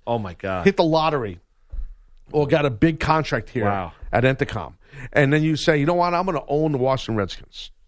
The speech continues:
Speaker 1: That'd be a big contract.
Speaker 2: I know, huge.
Speaker 1: Yeah.
Speaker 2: The first thing you would
Speaker 1: Yeah, that
Speaker 2: do
Speaker 1: would be.
Speaker 2: in that press conference
Speaker 1: <laughs> That'd be a, yes.
Speaker 2: you would fire Bruce Allen.
Speaker 1: Yes.
Speaker 2: I, actually, I think you wouldn't even wait. Till, you would do it on Twitter.
Speaker 1: I'd call Bruce Allen into my office at three A M.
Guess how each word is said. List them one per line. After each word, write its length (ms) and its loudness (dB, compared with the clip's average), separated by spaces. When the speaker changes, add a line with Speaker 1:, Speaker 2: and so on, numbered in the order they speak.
Speaker 1:
That'd 140 -4
be 100 -6
a 60 -4
big 180 -10
contract. 600 -6
Speaker 2:
I 100 -2
know, 160 0
huge. 300 -4
Speaker 1:
Yeah. 160 -6
Speaker 2:
The 80 2
first 440 2
thing 160 0
you 120 0
would 160 -2
Speaker 1:
Yeah, 60 4
that 60 4
Speaker 2:
do 40 2
Speaker 1:
would 140 0
be. 100 -6
Speaker 2:
in 200 0
that 220 2
press 300 0
conference 540 -6
Speaker 1:
<laughs> 100 -16
That'd 180 -2
be 440 -6
a, 140 -10
yes. 420 -4
Speaker 2:
you 140 4
would 100 2
fire 320 2
Bruce 260 -2
Allen. 240 -4
Speaker 1:
Yes. 260 4
Speaker 2:
I, 100 6
actually, 440 -2
I 120 4
think 220 -4
you 100 -2
wouldn't 180 -2
even 140 -2
wait. 160 0
Till, 160 0
you 80 2
would 100 -2
do 80 0
it 80 0
on 120 2
Twitter. 420 -4
Speaker 1:
I'd 220 4
call 200 2
Bruce 300 -2
Allen 260 2
into 180 -6
my 140 0
office 400 -2
at 120 -2
three 280 -2
A 200 2
M. 180 -4